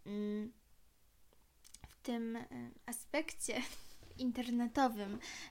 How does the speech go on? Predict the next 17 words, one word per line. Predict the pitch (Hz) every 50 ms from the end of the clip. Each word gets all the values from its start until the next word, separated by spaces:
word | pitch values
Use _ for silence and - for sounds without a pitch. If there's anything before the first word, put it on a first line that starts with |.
| - -
e, | - 226 214
jak | 226 233 233 - - -
ja | 262 254 254
widzę | 240 226 240 254 269 240 220 - - - - -
często | - 247 240 233 226 226 - - 226 220
gdzieś, | 220 226 220 - 247 226 226 226 - -
jak | - - - -
jestem | 233 233 226 226 - - 226 220
w | 220 - -
autobusie | 254 254 - 269 233 240 254 254 - - 226
czy | 226 - - -
coś, | - 247 233 240 240 240 - - - - - - - -
że | - -
po | - 240
prostu | 226 - - 254 254 - - 247 240 -
dziecko, | - 285 311 302 302 - - - - -
mm, | 269 254 262 - - - - - - - - 254 240 233